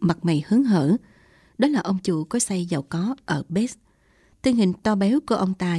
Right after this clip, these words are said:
che lấp cả cô Babette xinh đẹp. Nàng len được qua người ông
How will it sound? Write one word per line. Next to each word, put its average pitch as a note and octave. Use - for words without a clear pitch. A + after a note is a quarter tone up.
che F3
lấp G3+
cả D#3
cô F#3
Babette E3+
xinh A3+
đẹp. F3
Nàng F#3
len A#3
được F3+
qua A3
người G3+
ông F#3